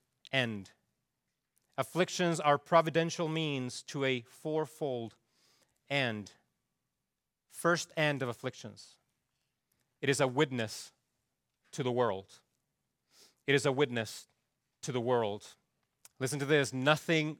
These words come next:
draws the attention of the world more than news of people suffering. But what really shocks the world is when people suffer well.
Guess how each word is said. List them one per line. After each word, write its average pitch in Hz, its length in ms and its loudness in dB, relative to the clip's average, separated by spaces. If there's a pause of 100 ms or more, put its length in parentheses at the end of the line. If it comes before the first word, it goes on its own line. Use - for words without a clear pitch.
draws 147 540 4
the 127 200 -2
attention 147 520 -4
of 123 120 -4
the 123 80 -4
world 127 440 0
more 127 500 0 (300)
than 127 300 0
news 135 500 -4
of 120 240 0
people 120 340 -8
suffering. 104 500 -8 (2500)
But 139 120 2
what 139 180 6
really 180 240 8
shocks 185 540 6
the 135 140 -2
world 123 500 4 (880)
is 131 160 0
when 139 140 2
people 120 520 -2 (400)
suffer 131 500 -2
well. 117 400 0